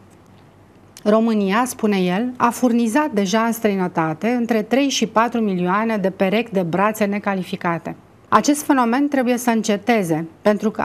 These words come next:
altfel însăși identitatea noastră va intra într-o zonă de umbră. Pe fondul fenomenului de globalizare economică și mediatică, biblioteca face parte din ceea ce aș numi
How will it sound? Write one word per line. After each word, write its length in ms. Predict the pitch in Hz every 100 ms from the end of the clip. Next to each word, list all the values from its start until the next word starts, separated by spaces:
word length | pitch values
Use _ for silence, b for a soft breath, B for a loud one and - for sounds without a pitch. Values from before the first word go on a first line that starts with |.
| -
altfel 640 | 233 214 202 202 202 247 B B
însăși 480 | 233 294 294 285 -
identitatea 680 | 226 226 208 202 226 247 214
noastră 420 | 190 196 - 226
va 140 | 202
intra 300 | 190 180 196
într-o 240 | 214 202 180
zonă 260 | 175 196
de 120 | 185 180
umbră. 400 | 180 170 160 170 - _ _ B B B B
Pe 100 | 208
fondul 400 | 196 285 320 320
fenomenului 640 | - 226 202 214 247 240
de 120 | 202 202
globalizare 800 | 202 185 190 185 175 226 233 202
economică 680 | 185 185 185 226 208 175
și 180 | 165 -
mediatică, 840 | 180 185 185 170 160 180 196 240 254 B B B B B
biblioteca 920 | 220 214 220 220 247 302 208 185 208 -
face 340 | - 285 285 269
parte 420 | 233 254 262 254
din 200 | 226 208
ceea 280 | - 247 240
ce 140 | 240
aș 180 | 214 190
numi 400 | 185 185 226